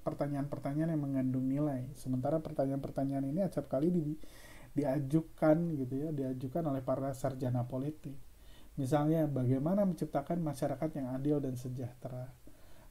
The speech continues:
Atau apakah negara demokrasi mampu memberikan kesejahteraan bagi masyarakatnya? Nah, pendekatan perilaku karena sifatnya value free tidak memberikan penjelasan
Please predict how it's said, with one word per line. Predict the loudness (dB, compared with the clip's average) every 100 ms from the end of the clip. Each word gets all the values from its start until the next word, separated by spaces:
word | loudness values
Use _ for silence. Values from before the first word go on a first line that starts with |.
| -8
Atau | 0 2
apakah | 2 0 0 2
negara | 2 2 2
demokrasi | 2 2 2 0 -2 -4 -4 -2 0
mampu | 2 0 0 0
memberikan | 0 0 0 -2 -2
kesejahteraan | -4 -6 -4 -4 -2 -2 -2 -2
bagi | -2 -4
masyarakatnya? | -4 -6 -8 -8 -10 -14 -14 -18 -18 -18 -18 -18 -16 -18 -18 -12
Nah, | -6 -2
pendekatan | -2 0 0 2 2
perilaku | 2 2 2 4
karena | 6 6 4
sifatnya | 0 0 0 -2
value | 0 2 2 0
free | 2 2
tidak | 4 2 0
memberikan | 0 0 0 -2
penjelasan | -2 -2 0 0 -2 -2 -4